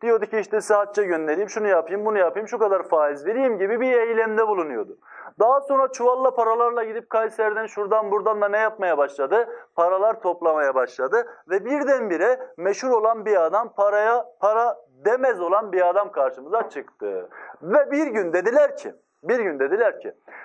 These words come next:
"Oğlum bak, Haşim Bayram batıyormuş. Orada paran varsa git bu parayı kurtar." dediler arkadaşlar. Bakın, biri galyana getirdi toplumu. Ve herkes de ne korkusu oldu? "Lan ben bu adama para vermiştim.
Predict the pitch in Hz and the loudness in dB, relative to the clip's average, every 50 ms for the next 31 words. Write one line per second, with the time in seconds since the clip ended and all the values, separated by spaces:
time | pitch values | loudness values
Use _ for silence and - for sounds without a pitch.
0 | - - - - 226 247 240 226 208 208 214 208 - 190 190 190 190 190 208 208 | -18 -8 0 0 2 2 2 0 0 2 0 2 4 2 2 2 2 -2 -6 0
1 | 202 202 196 196 190 208 202 175 156 151 - - 190 196 185 160 127 110 - - | 2 2 2 4 2 0 2 2 0 0 0 -2 -2 -2 -2 -2 -4 -12 -18 -20
2 | _ _ _ - - - - - 156 175 196 202 214 220 220 196 190 185 202 208 | _ _ _ -20 -20 -16 -6 0 0 2 2 2 2 0 2 2 2 2 2 0
3 | 202 196 196 226 233 220 226 - 151 151 156 - - _ _ _ 165 226 262 254 | 0 2 2 2 2 0 0 0 0 0 0 -2 -10 _ _ _ -6 -4 -4 -2
4 | - 208 202 - 214 214 208 196 208 254 262 - - 180 170 165 - - 226 220 | -4 -4 -2 0 0 2 2 0 0 -2 -4 -6 -4 -6 -6 -4 0 2 2 2
5 | 190 147 135 127 117 113 113 113 110 104 104 104 107 104 - 107 101 104 101 101 | 2 0 -2 -4 -2 -2 0 0 2 2 2 0 0 0 -2 -2 0 0 -2 0
6 | - 123 120 127 151 160 160 - 214 214 262 285 269 269 220 254 254 240 233 214 | 0 -2 0 2 0 0 0 -2 -4 -2 0 0 0 2 2 2 2 2 2 2
7 | 202 202 220 226 220 196 170 - 175 160 160 170 165 147 123 - - - 101 92 | 2 2 0 0 0 -2 -2 -4 -6 -8 -8 -6 -4 -4 -6 -6 -6 -12 -12 -12
8 | - - _ _ - - - - - - - 208 302 277 233 220 - - - - | -12 -18 _ _ -18 -16 -14 -14 -14 -6 0 2 2 2 2 -2 -6 -8 -8 -2
9 | - 262 302 302 285 294 285 269 240 208 240 240 277 277 277 262 233 220 - 208 | 0 0 0 0 -2 -2 -2 -2 0 0 0 0 0 0 2 0 0 0 0 -4
10 | 202 - 196 180 175 175 185 214 214 220 214 196 185 196 214 226 220 214 220 214 | -2 0 0 0 0 0 0 2 2 2 2 0 0 0 -2 0 0 2 2 2
11 | 214 208 208 214 214 208 208 196 190 202 220 226 226 226 220 208 190 170 - - | 2 2 0 0 -2 -2 0 0 2 2 2 2 2 2 0 -2 -6 -12 -14 -14
12 | - 117 - | -16 -16 -16